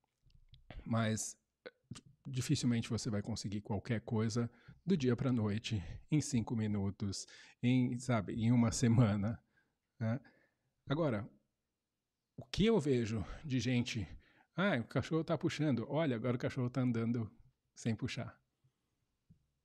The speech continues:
Meu amigo, minha amiga, qualquer pessoa pode tá passeando com o cachorro na rua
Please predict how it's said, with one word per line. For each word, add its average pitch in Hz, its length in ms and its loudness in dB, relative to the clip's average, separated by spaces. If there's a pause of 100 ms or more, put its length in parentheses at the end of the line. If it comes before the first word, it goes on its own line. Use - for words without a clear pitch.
Meu 139 240 4
amigo, 123 380 2
minha 123 200 4
amiga, 110 480 2 (1200)
qualquer 151 340 4
pessoa 120 720 0 (680)
pode 107 300 -2
tá 104 120 0
passeando 101 480 -4
com 117 80 -8
o 104 40 -4
cachorro 104 320 -4
na 95 100 -4
rua 139 240 -2